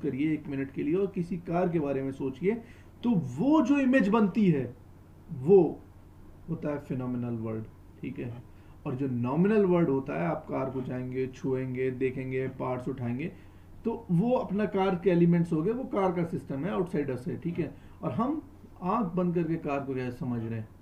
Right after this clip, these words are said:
ठीक है? एक image जो होती है, mental image, तो वो कहीं ना कहीं बताते हैं कि ये जो होता है हमारा, ये जो होती है, ये होता है phenomenal वर्ल्ड, ठीक है? तो phenomenal वर्ल्ड की बात करते हैं, तो इसी से जो Edmund हर्सल होते हैं, इस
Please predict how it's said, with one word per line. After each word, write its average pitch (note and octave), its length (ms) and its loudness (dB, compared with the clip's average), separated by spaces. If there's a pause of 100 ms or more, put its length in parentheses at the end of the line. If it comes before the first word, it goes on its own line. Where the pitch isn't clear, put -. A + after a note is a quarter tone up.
(140)
ठीक F3+ 160 -6
है? - 60 -4
एक - 260 -8
image D3 260 -4
जो C3 180 -2
होती A#2+ 200 -6
है, A#2+ 80 -4
mental C3+ 420 -4
image, A#2 240 -4 (400)
तो C#4+ 80 -8
वो A3+ 320 -2
कहीं D#3+ 260 0
ना D3+ 100 -6
कहीं C#3+ 260 -8
बताते B2+ 420 -8
हैं F3+ 240 -6
कि F3+ 80 -8
ये D#3 260 -4
जो E3+ 160 2
होता A#2 240 -4
है A#2 60 -2
हमारा, C#3 460 -6 (1600)
ये G3+ 160 2
जो F#3 140 4
होती B2+ 300 0
है, F#3+ 220 -2 (1120)
ये G3 160 6
होता C#3 340 4
है C4+ 160 -6 (640)
phenomenal G3 520 4
वर्ल्ड, A2+ 280 -2 (240)
ठीक G#2 180 -8
है? F3 60 -2
तो C3+ 100 -6
phenomenal G3+ 560 0
वर्ल्ड D#3 260 2
की C#3 120 -2
बात A#2+ 300 -4
करते A#2+ 240 -8
हैं, A3+ 100 -6
तो E4 80 0
इसी A3+ 340 0
से A3 180 0
जो F3+ 220 4
Edmund C3+ 340 -4
हर्सल B2+ 320 -4
होते B2+ 280 -4
हैं, B3+ 280 -8
इस - 340 -6